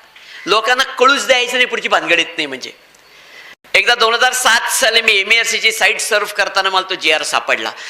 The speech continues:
सापडल्याबरोबर पुणे झोनच्या चीफ इंजिनियरला माहिती अधिकारात अर्ज केला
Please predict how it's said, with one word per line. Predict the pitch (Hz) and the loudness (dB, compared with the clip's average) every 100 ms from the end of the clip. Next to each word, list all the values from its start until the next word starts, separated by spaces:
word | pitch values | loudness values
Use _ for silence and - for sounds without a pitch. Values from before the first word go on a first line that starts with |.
| - | -4
सापडल्याबरोबर | - 214 254 - 269 269 262 233 233 226 | 0 0 2 2 2 4 4 4 2 2
पुणे | 220 214 | 2 2
झोनच्या | 190 196 190 190 | 2 0 0 0
चीफ | 196 180 180 | 0 0 0
इंजिनियरला | 170 170 165 | 0 0 2
माहिती | 151 147 160 | 2 0 0
अधिकारात | 147 139 135 131 | 0 0 -2 -2
अर्ज | 123 - | -4 -8
केला | - 82 | -12 -12